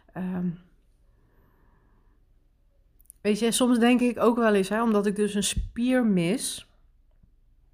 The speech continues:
en, en zo wil ik hem even uitleggen, omdat ik dus een spier mis, ehm, is mijn lichaam niet meer honderd procent. Hè, want ik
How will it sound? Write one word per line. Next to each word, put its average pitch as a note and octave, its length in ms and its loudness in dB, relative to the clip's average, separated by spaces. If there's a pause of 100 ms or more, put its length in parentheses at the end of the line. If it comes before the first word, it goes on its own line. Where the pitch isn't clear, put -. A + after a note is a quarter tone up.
(1080)
en, F#3+ 160 -2
en F#3+ 160 2
zo G#3 160 4
wil G#3 120 6
ik G#3 80 2
hem G#3 120 -2
even G3+ 220 0
uitleggen, F#3 520 -2
omdat G3 180 -2
ik G#3 100 -2
dus G3+ 140 -6
een G3+ 80 -4
spier A#3+ 420 -2
mis, G3 460 0 (480)
ehm, F#3+ 440 -2 (880)
is A3 180 2
mijn G3+ 220 4
lichaam A#3+ 440 2
niet A#3+ 140 4
meer B3 200 6
honderd G#3+ 420 2
procent. C#3 680 -2 (180)
Hè, G#3 200 0
want F#3 320 -2
ik F#3+ 220 -4